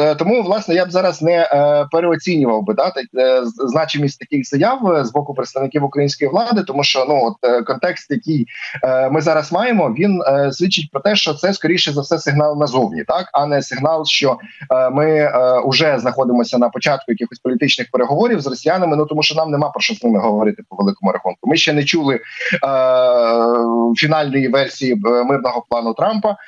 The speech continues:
Ми ще не розуміємо формули, е, за якою європейські, е, військові контингенти будуть знаходитися на території України і що це будуть за контингенти. Так? Тобто ця контактна група, яку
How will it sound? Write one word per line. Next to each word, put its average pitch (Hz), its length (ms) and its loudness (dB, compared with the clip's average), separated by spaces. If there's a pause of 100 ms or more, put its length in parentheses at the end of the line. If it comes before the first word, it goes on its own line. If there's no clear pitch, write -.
(200)
Ми 170 180 2
ще 165 240 0
не 160 120 2
розуміємо 160 420 2 (220)
формули, 131 680 2
е, 120 200 2
за 127 140 0
якою 131 420 2
європейські, 127 720 0
е, 117 720 2
військові 127 400 -2
контингенти 131 520 0
будуть 175 280 -2
знаходитися 165 580 -2
на 147 80 0
території 147 420 0
України 139 460 0
і - 60 -6
що 160 200 0
це 151 140 -8
будуть 135 240 -2
за 127 100 2
контингенти. 117 640 -2
Так? 147 200 0
Тобто 117 200 -2
ця 127 160 -2
контактна 131 460 -4
група, 190 240 0
яку 139 240 0